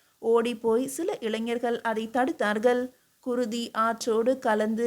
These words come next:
வெகு வேகமாக நடுமையத்துக்கு போய் மெல்லிய செந்நிறமாக மாறியது. அரசர் வலது கையை நெஞ்சில் வைத்துக்கொண்டு தலை குனிந்து நின்றிருந்தார். இப்படி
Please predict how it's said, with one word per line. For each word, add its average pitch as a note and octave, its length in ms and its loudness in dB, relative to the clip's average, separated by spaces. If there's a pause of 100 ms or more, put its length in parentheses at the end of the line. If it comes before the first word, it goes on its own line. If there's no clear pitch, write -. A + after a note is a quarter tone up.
(120)
வெகு A3+ 280 -2
வேகமாக B3 760 0
நடுமையத்துக்கு A3+ 920 -2
போய் A#3+ 380 2
மெல்லிய A3+ 540 -2
செந்நிறமாக A3+ 840 0
மாறியது. A3+ 580 4 (300)
அரசர் B3+ 640 2
வலது A#3+ 360 2
கையை A#3+ 440 0
நெஞ்சில் A#3 440 -4
வைத்துக்கொண்டு A3+ 640 2 (120)
தலை G#3+ 320 0
குனிந்து A#3+ 360 -4
நின்றிருந்தார். A3+ 720 2 (420)
இப்படி C4+ 380 2